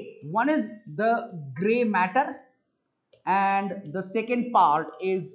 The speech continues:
white matter। My first point in the histological structure, okay, for the sake of convenience we have taken the T S of spinal cord। यहाँ पे ये जो है वो रैबिट का दिख रहा है, लेकिन very much similar to the humans also। ह्यूमंस में भी सेम स्ट्रक्चर देखने को मिलेगा आपको।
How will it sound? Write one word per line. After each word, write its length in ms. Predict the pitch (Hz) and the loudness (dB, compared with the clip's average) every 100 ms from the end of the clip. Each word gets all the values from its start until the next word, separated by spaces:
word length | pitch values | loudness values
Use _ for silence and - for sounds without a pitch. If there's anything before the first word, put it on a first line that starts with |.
| - 131 | -14 -4
white 320 | 156 151 147 143 | -2 -2 -4 -8
matter। 240 | 117 113 - _ _ _ _ _ _ _ _ _ _ _ _ _ _ - | -8 -12 -20 _ _ _ _ _ _ _ _ _ _ _ _ _ _ -8
My 140 | 147 160 | -6 -4
first 240 | 208 202 214 | -8 -4 -4
point 320 | 247 262 - | -4 -6 -8
in 160 | 175 175 | -4 -2
the 80 | 175 | -4
histological 520 | 214 202 202 202 - | -2 -4 -2 -4 -4
structure, 320 | 202 - 247 - - - - | -6 -2 -4 -4 -18 -12 -6
okay, 220 | 175 202 147 185 | 0 2 4 4
for 100 | 196 | 4
the 80 | |
sake 260 | 196 226 220 214 | 4 2 8 6
of 100 | 214 | 8
convenience 460 | 202 208 214 214 202 | 2 2 -2 -4 0
we 60 | |
have 160 | 202 202 | 2 2
taken 320 | 185 196 208 208 | 0 0 2 2
the 80 | 233 - - _ _ - | 2 -2 -18 _ _ -2
T 100 | 233 254 | 4 6
S 100 | 240 | 6
of 140 | 220 | 2
spinal 340 | - 175 160 160 | 4 4 4 2
cord। 240 | 143 117 110 - _ _ _ | 2 2 -4 -18 _ _ _
यहाँ 220 | 151 160 180 | -4 0 0
पे 60 | 208 | 0
ये 160 | 196 185 | 0 0
जो 180 | 196 180 | 2 4
है 160 | 185 180 139 | 4 2 -2
वो 100 | 156 | 0
रैबिट 280 | 151 180 196 | 2 0 4
का 100 | 196 | 4
दिख 160 | - | 6
रहा 80 | 196 | 4
है, 180 | 233 - - - | 4 -2 -16 -10
लेकिन 260 | 180 196 | -6 -2
very 180 | 165 196 208 | 0 0 -2
much 120 | - | -4
similar 200 | 196 180 175 | -4 -4 -4
to 60 | |
the 80 | 156 | -4
humans 320 | 147 135 117 117 | -4 -6 -8 -10
also। 260 | 110 107 _ _ _ - | -14 -20 _ _ _ -8
ह्यूमंस 380 | 147 185 214 185 | -2 0 0 -2
में 80 | 208 | -4
भी 80 | 208 | -4
सेम 240 | 202 196 | -2 -2
स्ट्रक्चर 340 | 190 190 196 190 | -2 -4 -4 -4
देखने 240 | 160 175 | -4 -4
को 80 | 185 | -4
मिलेगा 220 | 170 170 | 0 2
आपको। 220 | 165 240 | 2 0